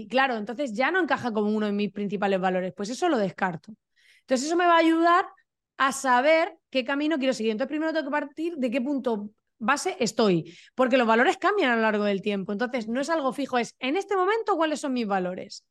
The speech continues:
Son estos, vale, pues voy a tomar decisiones acorde con ellos. Y después ver eso, cómo es esa, o sea, si tuvieses que dibujarte a ti mismo, ¿qué rasgos tendrías? Y yo ahí haría una lista de qué,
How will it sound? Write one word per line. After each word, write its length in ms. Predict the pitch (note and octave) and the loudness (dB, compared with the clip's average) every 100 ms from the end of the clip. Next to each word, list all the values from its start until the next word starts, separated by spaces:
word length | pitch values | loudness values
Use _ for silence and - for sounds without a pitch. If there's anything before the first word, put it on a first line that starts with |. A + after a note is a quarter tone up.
| _ - | _ -8
Son 260 | - D4+ A3+ | 2 2 2
estos, 380 | F#3 - F#3 | -2 -6 -8
vale, 380 | F#3 G#3+ G3 F#3+ - _ _ | 0 0 0 -2 -8 _ _
pues 160 | - A#3 | -2 2
voy 120 | D4 | 4
a 60 | D#4 | 4
tomar 280 | D#4 B3+ A3 | 2 0 0
decisiones 500 | A3+ A3+ F4 G4+ D4 | -2 -2 -2 -2 -4
acorde 380 | A3+ B3 A#3+ | 0 0 0
con 140 | G#3+ G3 | -2 -6
ellos. 400 | - F#3 - - _ _ _ - | -6 -10 -12 -20 _ _ _ 4
Y 80 | G4 | 4
después 580 | G4+ G4+ A4 A4+ - _ _ _ - | 4 4 2 2 -6 _ _ _ -4
ver 300 | G#3 E4+ G#4+ A4+ - _ _ - | 2 4 4 2 -10 _ _ -2
eso, 320 | E4 C4 B3 | 2 2 2
cómo 220 | E4 G4+ | 4 4
es 100 | G4 | 2
esa, 200 | F4+ D#4+ - - | 0 -2 -2 -4
o 80 | D4 | 0
sea, 220 | C#4 - - | 0 -2 -4
si 180 | C#4+ A3+ | 0 2
tuvieses 320 | D4+ F4+ F4 | 2 2 0
que 120 | F4+ | 4
dibujarte 540 | E4+ D#4 - F4+ F4 | 4 4 2 2 2
a 100 | F#3 | 0
ti 140 | A3+ C#4+ | 0 2
mismo, 480 | F4 C#4+ D#4 A4 _ _ _ _ _ _ _ - | 2 2 0 -4 _ _ _ _ _ _ _ 2
¿qué 160 | D#4 | 2
rasgos 480 | D#4+ D#4 E4 F4+ F4 | 4 2 2 0 -2
tendrías? 720 | C#4 A#3 A3 A#3 G3+ - - _ _ _ _ _ - | -2 -2 0 0 -2 -6 -20 _ _ _ _ _ 0
Y 140 | A#3 | 4
yo 100 | A#3 | 6
ahí 180 | D4+ E4+ | 6 4
haría 240 | C4 A#3+ C#4 | 4 2 0
una 160 | D#4 | 0
lista 380 | D#4 F4 F4 F#4+ | 0 -4 -2 0
de 260 | C#4+ A3+ - _ _ | 2 0 -4 _ _
qué, 300 | F4 F4+ | -4 -4